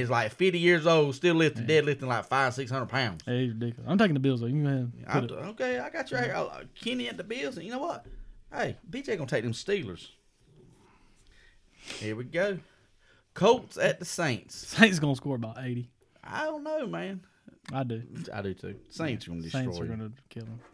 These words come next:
Speaker 1: Yeah. There we go. So, there we have it for the preview of the week in the N F L.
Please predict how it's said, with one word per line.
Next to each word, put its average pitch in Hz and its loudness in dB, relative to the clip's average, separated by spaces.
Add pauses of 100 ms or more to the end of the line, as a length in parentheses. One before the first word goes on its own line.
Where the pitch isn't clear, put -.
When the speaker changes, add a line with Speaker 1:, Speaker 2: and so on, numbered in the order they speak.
Speaker 1:
Yeah. - -12 (300)
There 113 -10
we - -18
go. 104 -8 (640)
So, 147 0 (1000)
there 190 0
we 170 0
have 165 2
it 120 -10
for 123 -10
the 120 -4
preview 151 -4 (580)
of 113 2
the 110 -4
week 139 -4
in 101 -6
the 104 -10
N 143 -6
F 123 -6
L. 147 -2